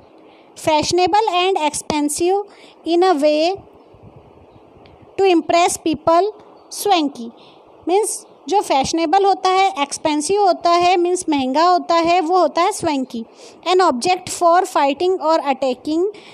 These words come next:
किसी पे attack करने के लिए या लड़ने के लिए जो object होता है उसे कहते हैं weapon।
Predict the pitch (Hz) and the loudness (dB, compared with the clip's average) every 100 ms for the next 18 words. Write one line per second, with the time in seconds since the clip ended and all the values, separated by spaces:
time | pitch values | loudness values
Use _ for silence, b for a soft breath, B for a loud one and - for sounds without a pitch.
0 | B - 311 349 - 359 294 320 330 349 | B -8 -4 -2 0 0 0 -2 -2 -2
1 | 330 339 330 349 339 302 277 311 330 359 | 0 0 0 0 2 2 0 0 0 0
2 | 370 302 233 349 349 302 320 330 339 302 | 2 0 0 -4 -2 -2 0 0 0 -2
3 | 254 339 330 269 - 208 202 | -2 -2 0 0 -2 -4 -6